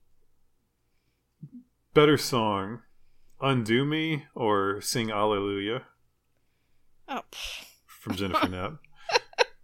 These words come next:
Speaker 2: Uh, well, Sing Alle-, Sing Alleluia is, uh, um,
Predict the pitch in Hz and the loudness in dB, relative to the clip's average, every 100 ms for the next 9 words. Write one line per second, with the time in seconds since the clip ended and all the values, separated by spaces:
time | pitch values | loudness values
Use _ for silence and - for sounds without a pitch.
0 | - - - - - - 202 202 196 190 | -20 -20 -20 -20 -12 0 4 6 6 6
1 | 185 175 175 175 175 175 165 143 - - | 4 4 2 2 2 0 0 -2 -4 -12
2 | 330 381 - 427 453 427 269 247 - - | -12 -10 -10 -10 -6 -6 -4 -6 -8 -14
3 | - - 285 285 294 254 240 262 208 175 | -14 -14 -12 -12 -8 -6 -4 -2 0 -2
4 | 170 - - - 185 165 156 151 165 185 | -4 -8 -12 -10 -8 -6 -6 -8 -8 -10
5 | 180 170 160 156 170 | -10 -12 -12 -14 -16